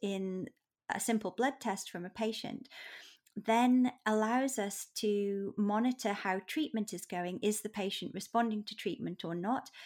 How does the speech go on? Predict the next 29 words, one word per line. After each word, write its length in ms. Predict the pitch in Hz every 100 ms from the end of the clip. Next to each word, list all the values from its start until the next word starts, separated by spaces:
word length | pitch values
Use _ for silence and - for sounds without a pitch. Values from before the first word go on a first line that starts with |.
| - - -
And 160 | 202 -
after 360 | 202 196 -
they've 260 | 196 180 185
had 220 | - 175
a 20 |
surgery, 840 | 190 294 277 269 254 247 240 233 - - _ -
are 160 | 214 208
we 160 | 208
seeing 480 | 202 208 196 190 185
that 320 | 180 175 - -
the, 220 | 196 185 185
that 240 | 196 180 -
circulating 600 | 202 - 208 180 - 185
tumour 300 | - 202 185
D 160 | 185
N 140 | 180 175
A 200 | 170 170
has 420 | 175 165 165 - -
gone 180 | 175 175
away? 400 | 170 233 269 294 - - - - -
And 160 | 226
then 340 | 233 247 240 233 -
after 380 | 247 254 - 240
they've 180 | 226 220
had 180 | 208 -
their 120 | 190
definitive 600 | 190 - 196 190 - -
treatment, 580 | - 320 - 185 180 - - - _
to 500 | - 240 233 226 220